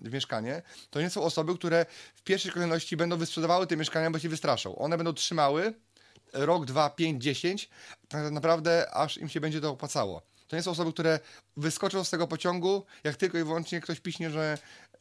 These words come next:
e, że ceny przestaną rosnąć, tak? Więc to są osoby, których stać na to i nie bardzo, nawet jakby ceny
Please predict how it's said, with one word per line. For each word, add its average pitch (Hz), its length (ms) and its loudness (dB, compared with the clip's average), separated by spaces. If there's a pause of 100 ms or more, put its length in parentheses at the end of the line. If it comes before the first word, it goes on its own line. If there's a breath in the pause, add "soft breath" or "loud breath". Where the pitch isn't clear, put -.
(440)
e, 139 60 -2
że 139 60 -4
ceny 160 240 -2
przestaną 156 360 -2
rosnąć, 127 320 -2
tak? 117 200 -4
Więc 131 260 -6 (400 soft breath)
to 147 80 -8
są 151 80 -4
osoby, 160 220 -2
których 160 260 0
stać 160 200 -2
na 127 120 -4
to 160 160 0
i 160 160 -4
nie 160 160 0
bardzo, 165 280 4
nawet 160 280 -2
jakby 160 200 0
ceny 165 320 0